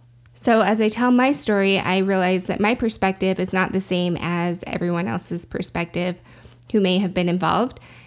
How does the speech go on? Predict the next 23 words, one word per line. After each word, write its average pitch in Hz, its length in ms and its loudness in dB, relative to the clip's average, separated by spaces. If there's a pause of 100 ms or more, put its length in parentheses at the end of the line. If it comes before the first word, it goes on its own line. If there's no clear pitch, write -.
(120)
and 202 360 2
I 202 80 2
recognize 190 600 -2
that. 214 360 -2 (920)
But 208 160 -2
that 262 160 0
also 254 320 4
doesn't 214 340 2
determine 190 640 2
my 175 180 2
own 175 140 2
experience. 175 960 -2 (380)
It's 220 260 0
just 226 260 -2
really 208 520 2
important 196 600 0
for - 240 -4
us 185 240 0
to 196 80 -4
have 175 360 -2
empathy 175 760 -4
for 196 420 -2
everyone. 190 600 -2